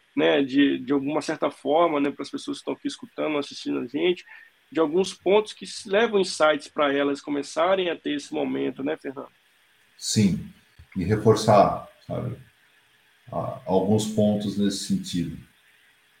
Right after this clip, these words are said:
Speaker 2: Por que que o presente se chama presente? Porque é um presente que a gente tem.
Speaker 1: É.
Speaker 2: É tão somente e unicamente essa fração de segundo que a gente tem. Então, a gente tem que viver muito bem o agora.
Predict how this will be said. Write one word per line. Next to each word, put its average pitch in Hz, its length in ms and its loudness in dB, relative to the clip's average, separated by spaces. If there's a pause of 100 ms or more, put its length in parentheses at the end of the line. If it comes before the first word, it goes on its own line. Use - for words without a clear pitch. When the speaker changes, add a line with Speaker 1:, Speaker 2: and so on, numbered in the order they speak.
(140)
Speaker 2:
Por 123 140 -4
que 147 120 0
que 151 140 -4
o 127 160 2
presente 101 440 0
se 98 100 -6
chama 92 420 -4
presente? 85 580 -4 (640)
Porque - 220 -6
é 101 40 2
um 101 80 0
presente 98 480 -2
que - 80 -10
a 78 60 -6
gente 80 260 -10
tem. 73 200 -12 (1040)
Speaker 1:
É. 92 300 -2
Speaker 2:
É 92 100 -6 (280)
tão 135 200 6
somente 110 480 4 (240)
e 127 400 -6 (440)
unicamente 127 1160 0 (180)
essa 101 380 0
fração 120 580 0
de - 120 -6
segundo 110 640 -2
que - 80 -6
a 101 80 -2
gente 101 260 -6
tem. 80 220 -10 (1500)
Então, 104 180 -4
a 104 40 -2
gente 101 160 -4
tem 107 120 -2
que 98 320 -6
viver 104 440 6
muito 117 320 6
bem 95 320 -2
o 90 120 -6
agora. 92 560 -2